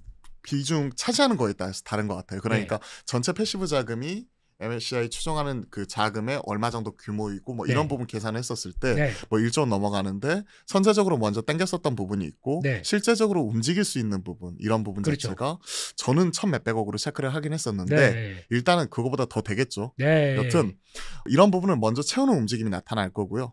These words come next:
Speaker 2: 네.
Speaker 1: 그리고 이때 팔월 말자 전후 해가지고 먼저 채워놨던 바스켓을 또 때리는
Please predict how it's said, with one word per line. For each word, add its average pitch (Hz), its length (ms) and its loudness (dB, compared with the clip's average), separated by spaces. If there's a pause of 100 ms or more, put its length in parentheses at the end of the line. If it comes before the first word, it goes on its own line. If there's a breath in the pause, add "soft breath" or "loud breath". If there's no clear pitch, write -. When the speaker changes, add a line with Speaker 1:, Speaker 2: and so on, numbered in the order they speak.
Speaker 2:
네. 117 120 -6
Speaker 1:
그리고 110 400 0
이때 143 300 -4
팔월 190 280 0
말자 104 300 -4
전후 123 500 -2
해가지고 131 560 -2
먼저 107 240 -4
채워놨던 160 580 -2
바스켓을 101 500 -6
또 160 100 -4
때리는 202 520 0